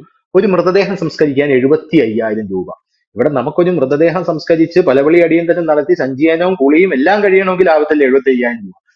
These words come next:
അപ്പോ എഴുപത്തി അയ്യായിരം രൂപ. ബെയിലി പാലത്തിന്റെ അടിയിൽ കല്ല് പാകാനായിട്ട് ഒരു കോടി, അവിടെ വരുന്ന വണ്ടിക്ക് എണ്ണ അടിക്കാൻ ഏഴ് കോടി,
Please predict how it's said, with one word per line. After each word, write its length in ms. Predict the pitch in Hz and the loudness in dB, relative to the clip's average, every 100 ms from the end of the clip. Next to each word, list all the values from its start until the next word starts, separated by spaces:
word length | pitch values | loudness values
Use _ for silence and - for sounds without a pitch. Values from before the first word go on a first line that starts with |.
| _ | _
അപ്പോ 220 | 135 202 180 | -2 2 2
എഴുപത്തി 300 | 160 180 170 | 2 2 2
അയ്യായിരം 340 | 147 147 139 | 0 0 -2
രൂപ. 220 | 110 92 _ _ - | -2 -4 _ _ 0
ബെയിലി 440 | 170 233 285 311 294 | 2 2 2 2 2
പാലത്തിന്റെ 480 | 233 233 240 226 | 2 2 0 0
അടിയിൽ 380 | 214 208 220 220 180 | 2 2 0 0 0
കല്ല് 320 | 202 233 277 | 2 4 4
പാകാനായിട്ട് 720 | 208 180 180 175 143 127 143 175 _ _ | 2 2 0 0 -2 0 -2 -2 _ _
ഒരു 140 | 127 131 | 0 0
കോടി, 280 | 113 90 - _ _ _ _ _ _ _ - | 0 -4 -8 _ _ _ _ _ _ _ -4
അവിടെ 220 | 165 240 | 0 2
വരുന്ന 340 | 214 202 214 214 | 2 0 0 2
വണ്ടിക്ക് 500 | 180 196 208 196 202 | 0 0 0 2 0
എണ്ണ 220 | 214 240 | 2 0
അടിക്കാൻ 340 | 208 170 185 | 0 2 2
ഏഴ് 260 | 147 139 131 | 4 4 2
കോടി, 180 | 107 | -2